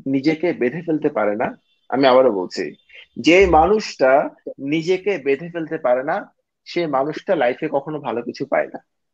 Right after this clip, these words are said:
আপনাকে নিজেকে বেঁধে ফেলতে শিখতে হবে সময়ের দাবিতে,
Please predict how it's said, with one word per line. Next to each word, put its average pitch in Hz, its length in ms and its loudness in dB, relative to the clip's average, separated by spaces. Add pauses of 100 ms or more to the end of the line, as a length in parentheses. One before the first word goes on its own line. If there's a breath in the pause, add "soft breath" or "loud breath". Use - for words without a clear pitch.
(720)
আপনাকে 185 440 2
নিজেকে 180 320 2
বেঁধে 135 280 0
ফেলতে 160 220 -6
শিখতে - 300 -4
হবে 104 260 -2 (1200)
সময়ের 196 500 6
দাবিতে, 127 440 2